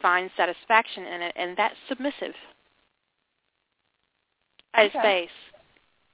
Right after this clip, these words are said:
Speaker 1: Just, that's just my, my, my personal opinion. Yes, he's loud and he's arrogant and in, in public. But there are moments, e-, even in canon, when he's careful because he desperately wants the person on the other end of it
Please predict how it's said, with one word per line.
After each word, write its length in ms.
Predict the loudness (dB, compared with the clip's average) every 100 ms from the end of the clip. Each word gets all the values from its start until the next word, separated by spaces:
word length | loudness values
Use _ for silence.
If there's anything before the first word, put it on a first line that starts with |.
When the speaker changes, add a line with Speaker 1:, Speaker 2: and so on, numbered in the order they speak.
| _ _ _
Speaker 1:
Just, 120 | 2
that's 140 | 2 2 0
just 160 | 4
my, 60 | 6
my, 160 | 6
my 140 | 6 2
personal 420 | 2 -6 -6 -12
opinion. 400 | -10 -10 -10 -12 -14 -16 0
Yes, 180 | 4 4
he's 140 | 2 0
loud 340 | 2 4 2
and 60 | 0
he's 100 | -10 -8
arrogant 440 | -4 -4 -4 -8 -10 -8
and 300 | -8 -8 -14 -20 -20 -20 -4
in, 140 | -4 0
in 100 | 0
public. 420 | 4 4 2 -4 -16 -20 _ _ _ _ _ _ _ _ _ _ _
But 100 | -2
there 140 | 4
are 80 | 4
moments, 460 | 4 0 0 -4 -8
e-, 120 | -12 -8
even 160 | -8 -6
in 120 | -8
canon, 520 | -8 -6 -4 -6 -8
when 380 | -8 -6 -6 -10 -16
he's 340 | -18 -14 -14 -16 -20 -20 _ _ _ _ _
careful 560 | -10 -4 -4 -6 -14 -14 _ _ _ _ _
because 220 | 0 0 2
he 180 | -4 -8
desperately 560 | 2 2 2 -6 -4 -4
wants 280 | -4 -8 -8
the 60 | -12
person 420 | -8 -8 -8 -8
on 140 | -6
the 120 | -4
other 220 | -2 0 -2
end 180 | -4
of 80 | -6
it 240 | -8 -12